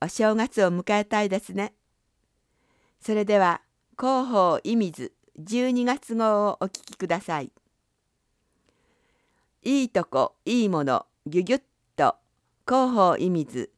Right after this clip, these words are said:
ナンバー百五十八。二千十八十二月、ディッセンバ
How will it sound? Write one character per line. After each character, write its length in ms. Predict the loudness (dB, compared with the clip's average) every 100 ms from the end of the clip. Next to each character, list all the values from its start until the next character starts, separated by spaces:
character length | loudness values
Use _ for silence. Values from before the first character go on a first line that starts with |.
| _ _ _
ナ 200 | -2 2
ン 140 | 2 2
バ 200 | 2 2
ー 40 |
百 280 | -2 -6 -2
五 180 | 0 0
十 240 | 0 -2
八。 400 | -4 -8 -14 -18 -20 _ _ _ _ _ _ -4
二 120 | -4
千 340 | 2 4 4
十 200 | 2 0
八 480 | 0 -4 -6 -8 -8 _ -20
十 280 | -6 -2 0
二 160 | 0 -2
月、 500 | -4 -6 -8 -8 -10 _ _ _
デ 80 | -8
ィ 20 |
ッ 20 |
セ 240 | -8 0 0
ン 140 | 2
バ 260 | -2 -6